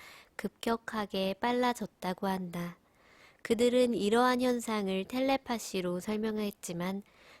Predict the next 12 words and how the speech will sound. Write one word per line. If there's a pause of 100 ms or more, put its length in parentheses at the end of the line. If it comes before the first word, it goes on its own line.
사실은
상응하는
기의
현상이라고
할
수
있다. (680)
물질로서는
별개의
독립된
개체로
존재하지만